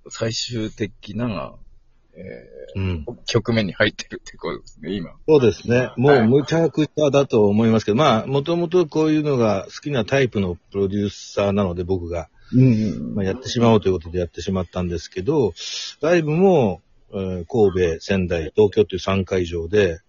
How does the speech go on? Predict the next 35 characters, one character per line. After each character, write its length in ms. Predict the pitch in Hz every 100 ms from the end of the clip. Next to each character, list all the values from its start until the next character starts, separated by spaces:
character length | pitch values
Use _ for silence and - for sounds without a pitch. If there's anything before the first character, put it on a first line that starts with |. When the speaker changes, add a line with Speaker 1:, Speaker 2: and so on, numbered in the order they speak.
| _ -
Speaker 1:
は 180 | 120
い。 60 | 98 - _ _ -
Speaker 2:
配 100 | 104
信 100 | - _ 98
を 120 | 87
含 240 | - 120
め 100 | 107
た、 340 | 85 87 78 - - - - - _
合 240 | 135 156 113
計 300 | - 92 80
何 240 | 107 143
組 180 | - 87
出 80 | 80
て 60 |
る 60 | 80
の？ 40 |
十 140 | 80 110
四 380 | 117 110 101
の、 100 | 87
十 280 | 87 135 180
七 260 | 175 170 170
組 260 | - 92
出 120 | 82 78
て 80 |
く 100 | 80
る。 80 | -
Speaker 1:
え 180 | 160 180
ー、 40 |
そ 200 | 185 185
う 80 | 196
な 140 | 180 139
ん 60 |
で 80 | 104
す 100 | -
か。 240 | 76 -